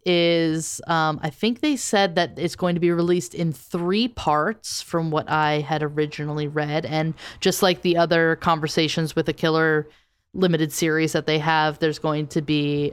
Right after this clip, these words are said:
um, recordings of Jeffrey Dahmer and, uh, exclusive interviews with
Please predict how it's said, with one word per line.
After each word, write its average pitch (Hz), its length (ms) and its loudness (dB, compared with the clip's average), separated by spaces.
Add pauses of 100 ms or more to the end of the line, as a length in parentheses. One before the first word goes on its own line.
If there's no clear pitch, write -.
um, 143 540 -2 (640)
recordings 190 840 2 (100)
of 180 640 2 (240)
Jeffrey 175 320 2
Dahmer 160 760 2
and, 156 600 -2 (180)
uh, 151 200 2
exclusive 151 520 -2
interviews 180 1000 2
with 156 480 0